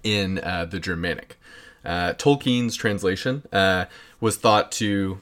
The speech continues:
you know, kinda be, uh, funny and important to him, so he kinda encompassed that by using a pseudonym, uh, Oxymore, um, that was, you know, kind of a play on words of his own name. So in South Africa, uh, when he was three years old,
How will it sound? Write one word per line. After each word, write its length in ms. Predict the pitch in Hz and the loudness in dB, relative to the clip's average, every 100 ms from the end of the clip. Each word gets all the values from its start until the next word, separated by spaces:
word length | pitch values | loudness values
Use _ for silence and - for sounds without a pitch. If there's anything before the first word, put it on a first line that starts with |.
| - | -6
you 100 | 113 | -4
know, 60 | 95 | -2
kinda 220 | 110 98 | -2 0
be, 400 | 101 101 98 95 _ - | 0 0 0 -4 _ -6
uh, 160 | 90 87 | -2 -2
funny 480 | - 113 110 110 | 0 0 2 -2
and 100 | 95 | -2
important 420 | 95 90 104 80 64 | -2 -2 -2 -2 -4
to 60 | |
him, 200 | 92 98 | -6 -6
so 160 | - 95 | -4 -4
he 420 | 113 107 101 98 - - | -2 -2 -2 -6 -12 -10
kinda 220 | 107 101 | -6 -4
encompassed 480 | 101 113 104 101 104 | -4 -6 -6 -4 0
that 240 | 101 - | 0 0
by 60 | 90 | -2
using 360 | 98 107 98 | -2 -2 -2
a 60 | 92 | -4
pseudonym, 560 | - 107 95 95 110 - | -4 -4 -2 -2 -4 -6
uh, 220 | 87 82 - - | -6 -4 -2 4
Oxymore, 840 | 104 - - 98 90 87 92 131 - - - _ | 4 4 -2 -6 -4 -4 -4 -4 -10 -20 -20 _
um, 480 | - 87 85 85 85 - - | -8 -4 -4 -4 -6 -10 -6
that 220 | 98 92 - | -4 -4 -4
was, 320 | 110 104 - | -6 -6 -4
you 80 | 117 | -4
know, 80 | 92 | -4
kind 160 | - 98 | -2 -2
of 60 | |
a 100 | 87 | -2
play 160 | - 98 | -2 0
on 160 | 90 | -2
words 320 | 90 87 82 87 | -2 0 -2 -4
of 100 | 87 | -8
his 160 | 82 | -6
own 360 | - 90 85 82 | -6 -6 -6 -8
name. 400 | 71 - - - _ _ _ _ _ _ _ _ _ _ - | -8 -10 -14 -20 _ _ _ _ _ _ _ _ _ _ 0
So 160 | 135 | 4
in 120 | 160 170 | 4 6
South 260 | 131 107 | 4 4
Africa, 500 | 87 87 87 117 143 | 2 0 2 2 2
uh, 240 | - 85 85 | 0 0 0
when 180 | 92 98 | -2 -2
he 140 | 117 | -2
was 140 | 104 - | -2 -4
three 220 | 113 117 | -2 0
years 240 | 117 107 | -2 -2
old, 320 | 92 90 101 | -4 -4 -6